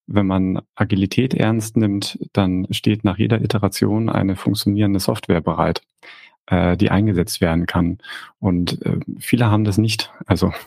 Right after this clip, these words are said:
äh, viele, äh, vermeintlich agile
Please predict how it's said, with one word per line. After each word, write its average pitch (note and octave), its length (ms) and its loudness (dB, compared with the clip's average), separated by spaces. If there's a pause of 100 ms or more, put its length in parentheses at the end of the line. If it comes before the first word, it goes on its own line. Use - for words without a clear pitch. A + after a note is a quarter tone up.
(540)
äh, - 100 -2
viele, A#2+ 580 0
äh, - 200 0
vermeintlich G#2 540 0
agile A#2+ 520 0